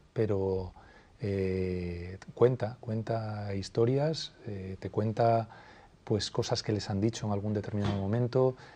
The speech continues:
eh, un espacio en el que fueron buscando acogida y lo que se encontraron fue juicio, y a veces un juicio terriblemente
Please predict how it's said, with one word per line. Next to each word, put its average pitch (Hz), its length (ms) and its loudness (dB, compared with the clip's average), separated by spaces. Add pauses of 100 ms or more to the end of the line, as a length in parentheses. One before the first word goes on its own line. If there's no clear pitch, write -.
(140)
eh, 104 280 2
un 110 180 0
espacio 110 340 0
en 107 60 0
el 101 60 0
que 98 80 -2
fueron 117 260 2
buscando 110 340 0
acogida 107 360 0
y 104 40 0
lo 104 80 -2
que 104 80 -8
se 101 100 -6
encontraron 98 420 0
fue - 160 -4
juicio, 135 640 2 (400)
y 107 120 2
a 92 60 0
veces 98 300 -2
un 107 120 0
juicio 107 680 2 (460)
terriblemente 110 1120 0